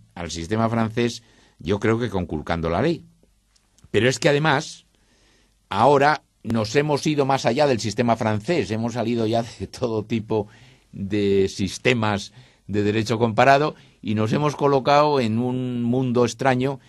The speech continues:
en donde basta con una denuncia, es decir, con poner en nombre de otro la noticia criminis al alcance del juez, aun cuando ese juez no reaccione.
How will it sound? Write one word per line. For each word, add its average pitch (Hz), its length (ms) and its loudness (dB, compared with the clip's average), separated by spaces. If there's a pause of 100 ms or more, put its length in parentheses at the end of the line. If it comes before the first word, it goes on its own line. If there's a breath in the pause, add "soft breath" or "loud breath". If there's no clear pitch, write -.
(200 soft breath)
en 107 200 -2
donde 104 260 2
basta 123 420 2
con 113 220 2
una 160 220 0
denuncia, 113 720 -2
es 123 160 -6
decir, 123 420 -4
con 95 220 0
poner 110 500 0 (640)
en 98 220 -2
nombre 143 280 0
de 135 120 4
otro 98 380 0
la 95 140 -2
noticia 127 480 -2
criminis 101 760 -4
al 95 140 -4
alcance 123 680 0
del 120 320 -2
juez, - 520 -8 (500)
aun 92 180 -6
cuando 98 300 -2
ese 117 140 -2
juez 113 220 -2
no 104 120 -4
reaccione. 73 640 -8